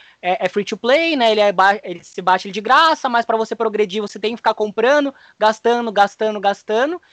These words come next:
Então vai um pouco nessa linha de consumo que você falou, né? Então isso tá muito forte.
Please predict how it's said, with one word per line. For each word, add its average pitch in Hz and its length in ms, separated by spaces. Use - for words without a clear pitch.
Então 208 340
vai 196 380
um 302 80
pouco 226 280
nessa 214 200
linha 202 160
de 185 100
consumo 233 580
que - 100
você 208 240
falou, 185 400
né? 254 120
Então 196 300
isso 214 200
tá 208 100
muito 202 220
forte. 233 480